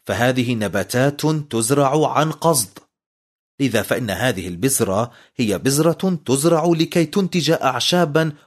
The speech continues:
ونباتات تؤكل. والآن اسمعوني، من بين جميع البذور التي كانت تزرع في الشرق أو التي تزرع هناك في وقتنا الحاضر، أي في سنة ألف وتسعمائة واثنين وثمانين لإنتاج أعشاب تؤكل،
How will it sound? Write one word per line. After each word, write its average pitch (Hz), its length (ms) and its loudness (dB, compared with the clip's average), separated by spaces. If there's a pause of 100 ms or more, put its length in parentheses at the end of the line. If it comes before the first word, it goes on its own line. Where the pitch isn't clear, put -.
ونباتات 127 720 0
تؤكل. 107 520 -4 (1160)
والآن 175 300 2
اسمعوني، 123 640 -2 (480)
من 156 200 2
بين 220 320 2
جميع 139 360 0
البذور 113 600 0
التي 101 320 -2
كانت 127 440 -2
تزرع 117 380 0
في 95 100 -8
الشرق 135 520 0 (320)
أو 104 140 0
التي 107 300 -2
تزرع 117 380 2
هناك 117 680 0
في 104 200 -4
وقتنا 101 380 -2
الحاضر، 113 640 0 (380)
أي 107 100 0
في 101 160 -2
سنة 107 260 0 (160)
ألف 120 240 0
وتسعمائة 110 680 0
واثنين 98 420 -2
وثمانين 110 680 0 (260)
لإنتاج 120 480 0
أعشاب 101 600 0
تؤكل، 139 480 0